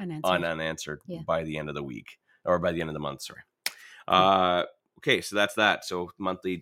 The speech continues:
Speaker 2: uh, top fan, uh, competition. You can get in on that.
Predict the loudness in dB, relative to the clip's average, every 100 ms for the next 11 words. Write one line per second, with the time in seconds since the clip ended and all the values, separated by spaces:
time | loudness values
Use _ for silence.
0 | -4 -4 0 -2 -2 -6 -6 -8 -10 -12
1 | -10 -10 -10 -10 -10 -10 -10 -10 -10 -8
2 | -8 -6 -6 -8 -12